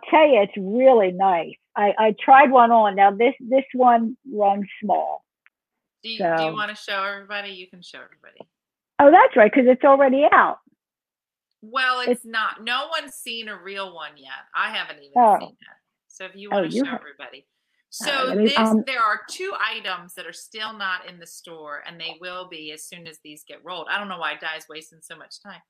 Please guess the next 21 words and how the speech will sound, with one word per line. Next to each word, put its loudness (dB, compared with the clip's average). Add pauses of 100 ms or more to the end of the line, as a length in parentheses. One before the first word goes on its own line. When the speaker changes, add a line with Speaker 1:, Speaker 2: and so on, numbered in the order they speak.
(440)
Speaker 2:
Um, -6 (280)
and -10
so -14
this -14
is -18
the -16
vintage -14 (100)
sweatshirt, -12 (100)
and -16
it's -16
on -8
a -14
raglan -10 (200)
Speaker 1:
It's -8
Speaker 2:
sweatshirt. -6
Speaker 1:
really, 6 (180)
really 6 (180)
cute. 8 (280)
It's 2
Speaker 2:
It's -4 (100)
Speaker 1:
real 8